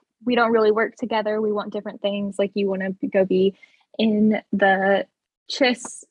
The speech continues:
uh, expansionary defense fleet. Uh, you're, like, a military woman or whatever, and I have other things I wanna do." Um, so I think they just kinda, like, amicably set it, separated. Uh, but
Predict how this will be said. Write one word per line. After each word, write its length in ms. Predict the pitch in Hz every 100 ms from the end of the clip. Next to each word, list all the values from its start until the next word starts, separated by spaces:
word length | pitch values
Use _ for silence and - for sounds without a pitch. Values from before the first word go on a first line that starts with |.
| _
uh, 60 | 220 208 202
expansionary 640 | - 233 220 214 202 196
defense 360 | 202 415 453 -
fleet. 480 | 415 403 392 381 - -
Uh, 240 | 214 202 202
you're, 140 | 202
like, 140 | 202 196
a 40 |
military 560 | 214 269 277 277 254 240
woman 380 | 240 240 233 233
or 80 |
whatever, 560 | 233 233 233 226 220 226 _ _ -
and 220 | 202 202
I 160 | 220 233
have 160 | 240 214
other 180 | 208
things 280 | 214 202 208 -
I 120 | 208
wanna 180 | 208 214
do." 560 | 202 202 196 196 190 196 -
Um, 500 | 202 196 185 190 196 _ _ _ _
so 300 | - 214 214
I 120 | 226
think 180 | 277 277
they 100 | 262
just 180 | 240 -
kinda, 240 | 226 208
like, 360 | 202 196 - - _ _ _ _ 392
amicably 600 | 392 359 330 302 285 277
set 200 | - 226
it, 200 | 233 - _ -
separated. 720 | 247 240 233 226 226 226 220 - -
Uh, 440 | 208 202 196 202 208 _ _ _ _ _ _ _
but 480 | 233 247 240 247 226